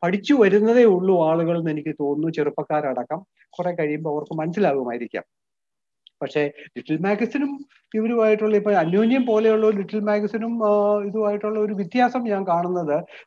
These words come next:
സോഷ്യൽ മീഡിയയുടെ ആ ഒരു എഫെമറൽ ക്വാളിറ്റി എന്ന് നമ്മൾ പ-, സ്വഭാവം എന്ന് പറയുന്നത്, അപ്പൊ വന്നു പോയി എന്നുള്ള ആ ഒരു, ഇന്ന് വന്നു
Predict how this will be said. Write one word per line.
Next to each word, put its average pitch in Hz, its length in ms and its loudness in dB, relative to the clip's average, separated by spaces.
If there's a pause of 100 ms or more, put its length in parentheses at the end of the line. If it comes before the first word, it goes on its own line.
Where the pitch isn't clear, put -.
സോഷ്യൽ 170 320 -4
മീഡിയയുടെ 226 580 0
ആ 208 140 4
ഒരു 208 380 0
എഫെമറൽ 233 680 4
ക്വാളിറ്റി 196 680 -2
എന്ന് 170 200 -6
നമ്മൾ 147 300 -6
പ-, 147 160 -10
സ്വഭാവം 143 520 -2 (380)
എന്ന് 156 140 -4
പറയുന്നത്, 139 360 -2
അപ്പൊ 165 200 -6 (260)
വന്നു 214 440 2
പോയി 143 320 0 (400)
എന്നുള്ള 156 320 -4
ആ 143 120 0
ഒരു, 135 200 -4
ഇന്ന് 165 280 -4
വന്നു 185 420 -2